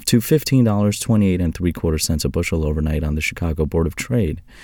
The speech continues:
Soy meal was up four dollars to four hundred eighty-eight dollars seventy cents a short ton,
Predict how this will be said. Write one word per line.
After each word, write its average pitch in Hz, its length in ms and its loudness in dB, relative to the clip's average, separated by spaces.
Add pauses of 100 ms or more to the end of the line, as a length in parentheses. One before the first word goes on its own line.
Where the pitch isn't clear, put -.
(160)
Soy 107 220 4
meal 104 260 6
was 82 220 2
up 85 160 0
four 82 200 0
dollars 78 420 0
to - 120 -6
four 90 240 -2
hundred 78 280 0
eighty-eight 85 380 2
dollars 78 320 -2
seventy 78 240 0
cents 80 360 -4 (260)
a 85 80 -2
short 71 300 -4
ton, 98 280 2